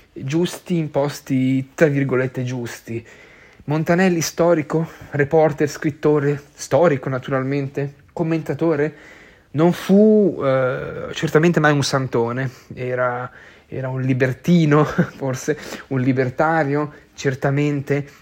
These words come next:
aveva anche venature liberali e fu il padre, certamente, di un certo tipo di elegante, eh, liberal conservatorismo,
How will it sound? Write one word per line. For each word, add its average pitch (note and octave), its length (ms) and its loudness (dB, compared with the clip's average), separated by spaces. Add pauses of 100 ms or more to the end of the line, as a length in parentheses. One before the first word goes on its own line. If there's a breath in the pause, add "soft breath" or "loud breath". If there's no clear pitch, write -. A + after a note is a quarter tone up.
aveva C3 340 4
anche C3+ 220 2
venature C3+ 760 4 (160 loud breath)
liberali C3+ 680 4
e F3+ 40 6
fu F3 180 2
il E3+ 80 -2
padre, C3+ 460 -6
certamente, A#2+ 680 -8 (960)
di - 80 -10
un C3 100 -10
certo C#3 360 -4
tipo C#3 260 -6
di B2+ 160 -6
elegante, C3 800 -2 (540 loud breath)
eh, A#2+ 960 -6
liberal C#3 460 2
conservatorismo, A#2+ 1200 -2